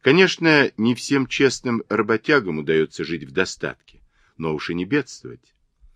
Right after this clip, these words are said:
А в нашем обществе тем более. Есть голова и руки, можешь достигнуть. Чего достигнуть? Скажем, среднего уровня.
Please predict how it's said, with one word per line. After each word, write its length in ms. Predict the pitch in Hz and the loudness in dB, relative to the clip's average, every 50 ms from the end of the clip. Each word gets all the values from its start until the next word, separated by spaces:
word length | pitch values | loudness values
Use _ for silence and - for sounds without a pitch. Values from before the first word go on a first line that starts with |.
| _ _ _ - | _ _ _ -2
А 140 | - 92 | -2 0
в 80 | 90 90 | 0 2
нашем 400 | 101 110 120 123 - - 147 156 | 4 4 4 4 2 0 0 0
обществе 500 | 175 185 180 - - - - - - 147 | 0 -2 -2 -4 -8 -8 -8 -6 -8 -8
тем 240 | 139 - 156 151 147 | -6 -4 -6 -6 -2
более. 380 | 143 131 95 127 131 120 - _ _ _ _ _ - _ - _ _ - 85 | 0 -2 -2 -2 -4 -10 -18 _ _ _ _ _ -20 _ -20 _ _ -10 0
Есть 300 | 98 165 214 196 135 107 | 4 6 6 6 4 4
голова 420 | 101 120 110 110 104 98 95 90 | 4 6 6 6 6 6 6 6
и 60 | 85 | 6
руки, 500 | 82 80 78 67 - - - 67 62 60 _ _ _ | 4 2 -2 -6 -8 -12 -20 -20 -20 -20 _ _ _
можешь 380 | - 78 82 85 76 82 85 76 | -10 -6 -6 -4 -4 -4 -6 -6
достигнуть. 760 | 71 92 95 - - - 165 180 165 131 90 67 _ _ _ _ _ _ _ | -2 -4 -4 -4 -4 -10 -10 -10 -8 -8 -12 -12 _ _ _ _ _ _ _
Чего 320 | - - 135 131 113 110 92 | -4 0 0 2 4 4 2
достигнуть? 600 | 78 101 104 - - - 131 123 127 131 123 _ _ _ _ _ _ _ _ _ | 2 0 -2 -2 -6 -10 -10 -10 -10 -12 -12 _ _ _ _ _ _ _ _ _
Скажем, 400 | - - - 90 85 - 82 76 | -14 -4 -2 -2 -2 -2 -4 -6
среднего 600 | - - - 95 117 127 123 131 135 127 127 - - | -6 -4 0 2 2 2 2 -2 -2 -2 -2 -4 -4
уровня. 420 | - 78 71 67 64 65 - - | -8 -10 -10 -10 -12 -14 -18 -20